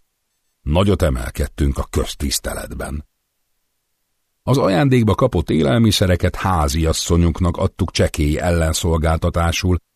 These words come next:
azért a sok gondért, amelyet neki okoztunk. Másnap a huszonöt éves Rinpoche is eljött a kolostorából, hogy meglátogasson.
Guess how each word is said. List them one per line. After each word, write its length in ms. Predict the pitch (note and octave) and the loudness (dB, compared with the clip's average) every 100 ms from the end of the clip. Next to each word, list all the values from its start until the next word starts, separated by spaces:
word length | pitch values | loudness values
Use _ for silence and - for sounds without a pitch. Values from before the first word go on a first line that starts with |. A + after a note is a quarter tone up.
| _ | _
azért 340 | - D3+ A#2 G#2+ | 0 2 2 2
a 40 | |
sok 280 | - C3+ F2+ | 2 2 2
gondért, 520 | A2 G2 D2+ D2+ D2 | 4 4 2 0 0
amelyet 360 | D2+ D2 C#2 C#2+ | 0 2 0 -4
neki 340 | B1+ - - | -6 -8 -10
okoztunk. 800 | - - - - - - - - _ _ _ _ _ _ _ _ _ _ _ _ _ | -10 -12 -8 -10 -10 -16 -18 -20 _ _ _ _ _ _ _ _ _ _ _ _ _
Másnap 580 | G#2 C#3+ F#3+ - D#3 C3+ - _ | -2 2 0 0 -2 -2 -8 _
a 100 | - | 0
huszonöt 480 | B2 G3+ - F2+ - | 2 4 4 2 2
éves 320 | C#3 G#2+ G2 | 2 2 2
Rinpoche 680 | F2+ B2+ D#3 D#2 D#2 - D2 | 2 4 4 2 0 0 0
is 160 | D2 - | 0 -2
eljött 440 | F#2+ F#2 F2+ - | -2 0 -2 -4
a 40 | |
kolostorából, 840 | - G2 F#2 - F#2+ F#2 F#2+ F#2 F#2+ | -4 -2 -2 -2 -2 0 0 0 0
hogy 140 | G2 | 2
meglátogasson. 1040 | G2+ E2+ - - - - - - - D2+ | 0 -2 -6 -10 -12 -14 -12 -12 -14 -14